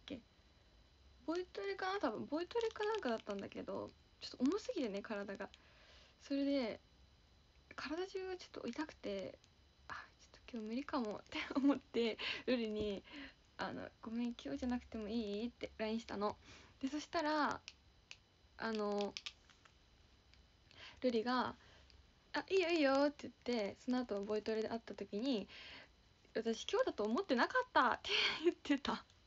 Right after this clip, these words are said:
<laughs> なんやねん。あなたも分かんなかったんかいと思ったけど。まあでもね、ルリは許してくれたから、「いいよ、いいよ」って、「今度にしよう」って言ってくれたから。優しいルリちゃん。ドタキャンをう-、受け入れてくれるルリちゃん。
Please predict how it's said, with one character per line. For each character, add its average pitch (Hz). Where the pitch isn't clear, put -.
<laughs> -
な 214
ん 302
や 392
ね 247
ん。 285
あ 262
な 370
た 392
も 269
分 233
か 392
ん 508
な 494
か 302
っ 262
た 226
ん 220
か 359
い 311
と 220
思 226
っ 240
た 240
け -
ど。 -
ま 254
あ -
で 294
も 254
ね、 214
ル 247
リ 220
は 214
許 262
し 277
て -
く -
れ 214
た 214
か -
ら、 -
「い 277
い 269
よ、 262
い 269
い -
よ」 240
っ -
て、 -
「今 302
度 277
に 233
し -
よ 208
う」 220
っ -
て -
言 -
っ -
て 202
く 208
れ 208
た 202
か -
ら。 -
優 233
し 226
い 214
ル 214
リ 202
ち -
ゃ -
ん。 -
ド 214
タ 233
キ 226
ャ 220
ン 226
を 226
う-、 -
受 -
け 254
入 240
れ 208
て -
く -
れ 196
る 101
ル 208
リ -
ち -
ゃ -
ん。 -